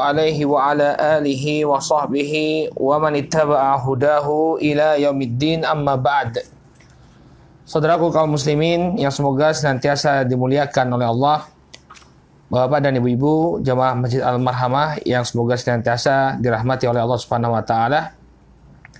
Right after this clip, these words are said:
Alhamdulillah, puji syukur kita panjatkan kepada Allah Subhanahu wa taala atas segala nikmat yang telah Allah Subhanahu wa taala anugerahkan kepada kita semua,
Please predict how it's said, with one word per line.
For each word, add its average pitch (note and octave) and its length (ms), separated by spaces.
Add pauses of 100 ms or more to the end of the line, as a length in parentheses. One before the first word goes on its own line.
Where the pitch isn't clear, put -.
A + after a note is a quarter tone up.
(340)
Alhamdulillah, D#3 560
puji C#3+ 240
syukur D#3 240
kita D3+ 400
panjatkan C#3 480
kepada B2 240
Allah B2+ 240
Subhanahu B2+ 480
wa B2 80
taala C#3 560 (480)
atas D3+ 400
segala C#3 320
nikmat C#3+ 420
yang B2+ 140
telah C#3 240
Allah C3+ 80
Subhanahu C#3 720
wa C3 80
taala C3+ 480
anugerahkan B2+ 560
kepada C3 240
kita C#3 320
semua, C#3 560